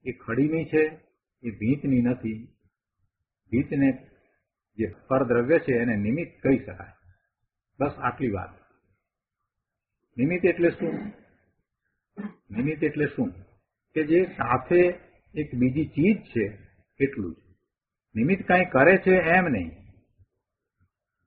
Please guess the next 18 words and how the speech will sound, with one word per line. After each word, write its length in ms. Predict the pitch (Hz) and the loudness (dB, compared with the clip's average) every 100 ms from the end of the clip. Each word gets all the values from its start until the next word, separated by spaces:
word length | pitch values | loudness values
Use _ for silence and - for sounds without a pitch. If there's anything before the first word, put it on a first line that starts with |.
| _ _ _ _ _ | _ _ _ _ _
નિમિત્ત 460 | 101 127 175 - - | -6 -6 -6 -14 -8
કાંઈ 200 | 131 135 | -4 -4
કરે 340 | - 117 160 | -2 2 2
છે 140 | - | 2
એમ 300 | 156 123 139 | 0 2 0
નહીં. 300 | 143 87 - - - _ - | -2 -6 -10 -18 -20 _ -14
એ 60 | |
સાથે 500 | 143 113 113 156 165 | -10 -8 -6 -4 -4
બીજી 280 | 147 139 143 | -2 -2 -2
ચીજ 240 | - 143 139 | 0 -2 -2
છે. 200 | _ 104 - _ _ _ _ _ _ _ _ _ _ - | _ -16 -16 _ _ _ _ _ _ _ _ _ _ -6
ખડીની 500 | 117 160 190 190 196 | 0 2 4 4 2
સફેદાઈ 720 | - 143 135 170 180 160 147 156 - _ _ _ _ - | 0 -2 2 4 8 8 6 -2 -12 _ _ _ _ -8
ને 160 | 143 156 - - - _ _ _ _ - | -4 -4 -6 -14 -20 _ _ _ _ -4
ભીત 240 | 113 147 | 0 0
કાંઈ 220 | - 165 160 | 2 0 0
કરે 240 | 156 151 | 0 -2
છે? 300 | - - _ | -4 -16 _